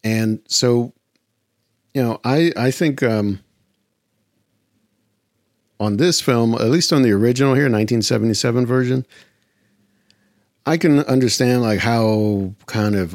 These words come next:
eye-opening it was. But, yeah, I mean, and really that speaks to the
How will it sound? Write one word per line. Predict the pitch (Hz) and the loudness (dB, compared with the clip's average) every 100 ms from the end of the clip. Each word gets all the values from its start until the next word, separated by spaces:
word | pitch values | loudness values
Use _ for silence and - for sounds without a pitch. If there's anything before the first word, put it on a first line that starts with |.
| - | -4
eye-opening | 107 131 127 131 123 123 | 0 2 2 2 2 2
it | 123 | 2
was. | 131 135 117 | 2 2 0
But, | 123 127 123 | 0 -2 -2
yeah, | 170 160 | -4 -2
I | 165 | 2
mean, | 143 143 - | 4 4 4
and | 143 139 135 117 | 2 2 0 2
really | 120 110 | 2 2
that | 98 104 | 0 -2
speaks | - 107 87 - | 0 0 0 -2
to | 104 98 95 101 - _ | 0 2 2 -2 -6 _
the | 98 104 95 95 95 | -2 0 0 0 -4